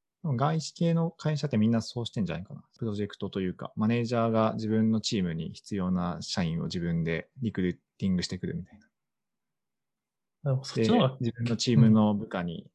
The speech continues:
Speaker 2: なんか、このポジションいいやつ、みんな連れてこいみたいな。
Speaker 1: うん。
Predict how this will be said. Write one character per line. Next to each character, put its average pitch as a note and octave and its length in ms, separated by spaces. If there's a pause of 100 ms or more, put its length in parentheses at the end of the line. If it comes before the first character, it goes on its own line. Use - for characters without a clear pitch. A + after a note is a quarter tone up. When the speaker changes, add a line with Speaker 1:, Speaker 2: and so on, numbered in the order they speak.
(140)
Speaker 2:
な G2 80
ん F#2 40
か、 - 260
こ G#2+ 100
の G#2 100
ポ A2 120
ジ G#2+ 100
シ - 80
ョ F2+ 80
ン F2 80
い G2+ 80
い G2 40
や F2 100
つ、 D2 440
み G#2+ 80
ん G2+ 40
な F#2 80
連 - 100
れ G2 60
て G2 80
こ F#2 160
い E2 80
み E2+ 80
た - 100
い - 60
な。 - 180 (180)
Speaker 1:
う A#2 60
ん。 A2 140